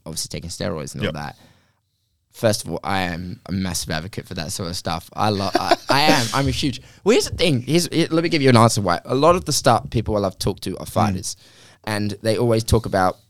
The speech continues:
Speaker 1: P E Ds and steroids as cheating. Look, I understand, but
Speaker 2: I think it's pretty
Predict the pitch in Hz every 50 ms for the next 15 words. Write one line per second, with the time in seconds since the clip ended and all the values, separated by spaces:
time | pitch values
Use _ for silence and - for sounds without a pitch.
0 | _ _ _ - - 110 101 101 95 101 98 98 92 98 92 - 101 95 92 90
1 | 104 - - - 113 104 98 104 104 92 - - - 92 98 107 113 120 117 -
2 | - - - 87 90 101 143 190 208 196 180 - _ _ _ _ _ _ _ _
3 | _ _ _ _ - 123 117 - 135 117 113 - - _ _ _ _ _ - -
4 | 123 185 240 254 - - 180 147 123